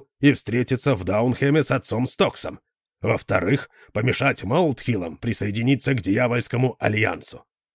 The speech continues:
В-третьих, найти твоих родных. Если юная Алиса сможет помочь,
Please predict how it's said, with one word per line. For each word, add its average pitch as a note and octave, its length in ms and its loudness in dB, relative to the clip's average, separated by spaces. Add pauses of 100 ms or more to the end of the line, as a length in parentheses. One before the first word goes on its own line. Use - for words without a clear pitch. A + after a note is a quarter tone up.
В-третьих, - 680 0 (240)
найти C3+ 440 4
твоих B2 360 0
родных. F#2+ 460 -4 (640)
Если A2 500 0
юная G#2 560 0
Алиса G2+ 360 -2
сможет F#2+ 480 -4
помочь, A#2+ 500 -2